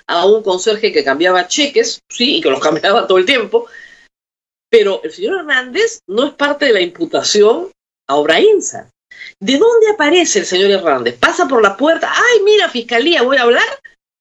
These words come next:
No, es evidente que lo aporta el señor Tejeda, o la defensa del señor Tejeda lo persuade de aportar, ¿no es cierto?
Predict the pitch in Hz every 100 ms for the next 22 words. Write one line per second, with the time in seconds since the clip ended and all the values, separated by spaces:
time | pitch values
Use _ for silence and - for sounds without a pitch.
0 | _ _ _ _ _ - 440 494 453 302
1 | - - - - - 233 254 349 381 254
2 | 202 320 - - 185 180 - 359 427 339
3 | - 131 147 139 135 131 135 139 120 123
4 | - _ 175 170 165 170 - 381 370 277
5 | 220 175 190 196 - 151 165 - - -
6 | - 202 220 220 214 208 - 359 381 302
7 | 294 285 240 214 - 151 - 294 _ _
8 | _ _ - 185 247 214 311 311